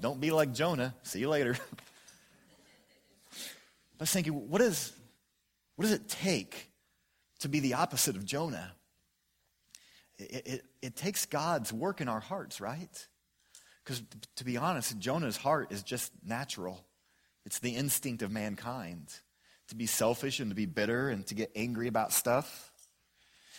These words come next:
And so I want to talk to you just for a few moments about what happens when God's heart becomes my heart, when God's heart becomes your heart.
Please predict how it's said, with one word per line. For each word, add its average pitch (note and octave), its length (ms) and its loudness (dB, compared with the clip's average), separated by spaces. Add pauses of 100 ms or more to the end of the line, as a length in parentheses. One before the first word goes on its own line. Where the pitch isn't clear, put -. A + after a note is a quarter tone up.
(160)
And D#3 160 0
so E3 480 6 (440)
I C3+ 60 -4
want A3 180 0
to - 80 -6
talk F#3+ 200 2
to E3+ 120 -2
you D#3 40 0
just D#3 160 -2
for D3+ 120 0
a C#3 40 0
few E3 200 -2
moments C#3+ 320 0
about B2+ 400 0 (300)
what F#3+ 200 6
happens F3 560 6
when B2+ 220 0
God's D3 400 10
heart E3 440 4 (260)
becomes C#3 720 0 (260)
my C3+ 340 6
heart, F#2+ 420 2 (180)
when C3+ 200 2
God's D#3 380 10
heart D3 280 2
becomes C3 540 -2
your B2+ 340 2
heart. A2 340 -2